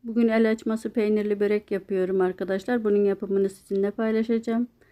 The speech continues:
Umarım beğenir, siz de yaparsınız. Sizleri bekletmeden mayamı hazırlayarak yapımına başlıyorum.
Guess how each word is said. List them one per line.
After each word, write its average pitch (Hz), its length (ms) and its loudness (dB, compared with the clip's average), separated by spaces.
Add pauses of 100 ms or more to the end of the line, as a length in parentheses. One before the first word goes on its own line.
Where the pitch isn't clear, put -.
(380)
Umarım 196 420 4
beğenir, 185 400 4
siz 180 260 -10
de 185 60 2
yaparsınız. 175 800 0
Sizleri 208 440 -2
bekletmeden 196 640 0
mayamı 190 420 4
hazırlayarak 185 840 0
yapımına 185 540 2
başlıyorum. 180 920 0